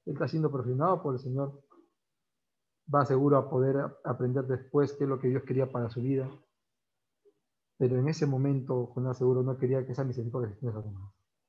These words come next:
Como decía el Señor, está bien para mí, está bien para los míos, pero a los demás no. Y Dios no le agrada ese tipo de actitudes. No le agrada. Otro punto de esto que nos puede enseñar es que Jonás tenía, esto no puede ser el conflicto.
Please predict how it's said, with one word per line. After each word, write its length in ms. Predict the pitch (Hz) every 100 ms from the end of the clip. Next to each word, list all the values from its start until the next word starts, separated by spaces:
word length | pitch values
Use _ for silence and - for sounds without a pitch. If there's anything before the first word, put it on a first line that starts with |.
| _ _ _ _
Como 160 | 135
decía 160 | 131 147
el 80 | 139
Señor, 340 | 147 143 -
está 160 | - 185
bien 180 | 214 190
para 160 | 151
mí, 180 | 139 143
está 160 | 135 175
bien 140 | 202
para 120 | 165
los 100 | 139
míos, 380 | 135 131 120 - _ _ _ _ _ _ _
pero 140 | 123
a 20 | 120
los 140 | 117
demás 280 | 113 147 127
no. 260 | 110 - _ _ _ _ _ _ _ _ _ -
Y 120 | 131
Dios 240 | 127 131
no 240 | 135 143 160
le 140 | 139
agrada 540 | 117 120 123 110 98 - _ _ _ _
ese 160 | - 127
tipo 280 | - 123 107
de 60 |
actitudes. 460 | - _ 123 104 - - _ _ _ _
No 100 | 135
le 80 | 127
agrada. 320 | 107 104 101 - _ _ _ _ _ - 1047 _ _ _ _ _ _ _ _ _ _ _ _ _ _ -
Otro 320 | 143 156 143
punto 340 | 156 156 151
de 200 | 131 131
esto 180 | 139 139
que 80 | 151
nos 160 | 127
puede 180 | - 147
enseñar 360 | 139 135 131 139
es 60 |
que 120 | 131 127
Jonás 320 | 135 143 143
tenía, 480 | 139 143 143 151 -
esto 160 | 170 175
no 160 | 160
puede 240 | 165 156 147
ser 180 | - -
el 120 | 131
conflicto. 640 | 135 127 120 - 107 -